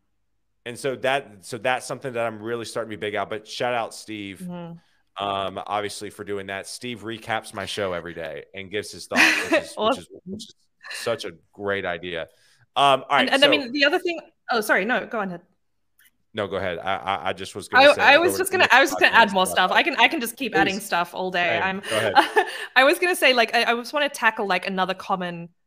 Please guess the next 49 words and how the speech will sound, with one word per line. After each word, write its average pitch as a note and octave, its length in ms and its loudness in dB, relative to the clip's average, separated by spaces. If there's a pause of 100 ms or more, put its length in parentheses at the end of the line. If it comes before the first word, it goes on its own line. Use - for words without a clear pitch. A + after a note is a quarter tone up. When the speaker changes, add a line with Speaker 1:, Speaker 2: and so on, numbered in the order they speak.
(180)
Speaker 2:
um, E3 540 -8 (260)
thing A#3 180 -2
that G#3 100 -6
comes G3 200 -4
up F3 140 -2
when F#3 100 -2
I F3+ 60 -2
tell F#3+ 260 -4
techies - 420 -10
to F3 100 -18
do E3+ 160 -10
this, - 340 -20
right? E3+ 180 -10
When F3 80 -14
I F3 60 -8
tell G3+ 200 -4
engineers E3+ 400 -8
to - 120 -20
do E3 80 -16
this F3+ 160 -18
stuff, - 260 -16 (360)
they G3+ 80 -4
often G3 240 -4
say, G3 200 -4
"I B3 100 -8
don't G4 100 -4
know G#4+ 140 -2
that G#4+ 120 0
I D#4+ 40 -10
have F4 140 0
anything F4 380 -4
new C#4+ 160 -6
to - 140 -14
say," D#3+ 380 -10
like, F3 220 -4
or, G#3 160 0
"I'm C4+ 240 2
new. C#4 300 -2
I G#3+ 80 0
don't, A#3 240 -2
I G#3+ 80 -2
don't B3+ 140 -2
have B3+ 120 -6
anything B3+ 280 -8
interesting G3 680 -8 (440)
to A3+ 80 -8
post F#3 340 -6
about." D3 400 -6 (320)
Um, G3+ 480 0